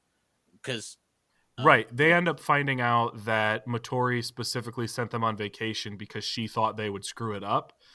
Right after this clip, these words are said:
Speaker 1: Yeah.
Speaker 2: So then they end up helping Ash and Go out of spite,
Speaker 1: Yeah.
Speaker 2: um, to screw up Motori's plan on purpose.
Speaker 1: Yeah, 'cause
Speaker 2: So
Speaker 1: they
Speaker 2: it's
Speaker 1: knew
Speaker 2: not,
Speaker 1: that would make
Speaker 2: it's like
Speaker 1: her look
Speaker 2: the
Speaker 1: bad.
Speaker 2: second,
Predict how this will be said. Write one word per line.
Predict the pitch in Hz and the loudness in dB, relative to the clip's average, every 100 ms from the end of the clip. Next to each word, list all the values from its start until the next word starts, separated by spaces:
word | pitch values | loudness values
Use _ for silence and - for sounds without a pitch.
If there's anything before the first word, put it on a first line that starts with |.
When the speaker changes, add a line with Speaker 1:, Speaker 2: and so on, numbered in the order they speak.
| - | -20
Speaker 1:
Yeah. | 104 | -14
Speaker 2:
So | - 131 | -4 -2
then | 123 135 131 123 - | 2 2 0 -4 -2
they | 123 | 2
end | 139 139 | 2 2
up | 127 | 0
helping | 131 123 120 | 0 0 -4
Ash | 123 113 113 - - _ | 0 0 0 -6 -10 _
and | - 117 107 104 104 | -4 -2 -2 -6 -6
Go | - 127 127 113 107 104 101 _ _ _ _ _ _ 127 | 2 6 6 6 2 -2 -4 _ _ _ _ _ _ 4
out | 123 | 4
of | 107 | 2
spite, | - - 123 113 101 - _ - | -6 -2 0 0 0 -6 _ -10
Speaker 1:
Yeah. | 127 104 92 - | -4 -2 -4 -6
Speaker 2:
um, | 123 107 98 95 95 - | -4 -4 -4 -8 -14 -10
to | - | -8
screw | 123 - 139 139 127 | -6 -2 2 6 6
up | 113 - | 6 4
Motori's | 117 - 117 107 101 | -6 0 0 0 -2
plan | - 113 101 | -2 -2 -2
on | 95 | -6
purpose. | - 98 - - | -8 -14 -14 -6
Speaker 1:
Yeah, | 127 | -4
'cause | 101 - | -4 0
Speaker 2:
So | |
Speaker 1:
they | 151 | 0
Speaker 2:
it's | 143 | 4
Speaker 1:
knew | 160 | 4
Speaker 2:
not, | 165 | 4
Speaker 1:
that | 135 131 | 4 -4
would | 117 | -2
make | 117 | -2
Speaker 2:
it's | - | 2
like | 170 | 4
Speaker 1:
her | 143 | 2
look | 110 | 0
Speaker 2:
the | 139 | -2
Speaker 1:
bad. | 147 | 0
Speaker 2:
second, | 180 165 180 | 0 0 -4